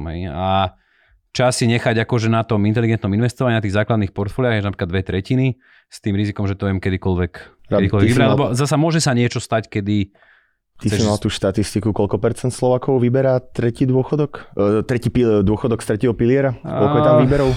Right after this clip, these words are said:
Speaker 1: toto neviem,
Speaker 2: Nepamätáš
Speaker 1: že
Speaker 2: si?
Speaker 1: ja som, to je vlastne od Jana Šeba, a, z Univerzity Matia Bela. On skôr hovoril, že to bolo, myslím, že za celú Európu,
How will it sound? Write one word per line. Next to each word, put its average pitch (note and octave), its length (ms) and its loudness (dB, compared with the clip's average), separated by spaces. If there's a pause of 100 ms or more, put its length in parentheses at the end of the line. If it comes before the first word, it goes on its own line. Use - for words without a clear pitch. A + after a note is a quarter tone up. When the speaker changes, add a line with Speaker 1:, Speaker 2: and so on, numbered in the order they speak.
(320)
Speaker 1:
toto - 200 -2
neviem, D3 200 2
Speaker 2:
Nepamätáš D#3+ 280 4
Speaker 1:
že D#3+ 80 2
Speaker 2:
si? A#2 120 0
Speaker 1:
ja C3 100 -2
som, D3 440 0 (340)
to D3 120 -14
je B2 80 -6
vlastne B2+ 220 0
od A#2 80 2
Jana G#2+ 220 2
Šeba, B2 420 0 (300)
a, - 80 -12 (320)
z - 80 -10
Univerzity A2 340 -2
Matia G#2+ 320 0
Bela. G#2 320 0 (680)
On G2 160 -4
skôr - 380 -2
hovoril, A#2+ 180 2
že A2+ 80 0
to A2+ 80 -6
bolo, A#2 120 2
myslím, A#2 180 0
že A#2+ 100 0
za A2 80 0
celú B2+ 300 0
Európu, A#2 500 0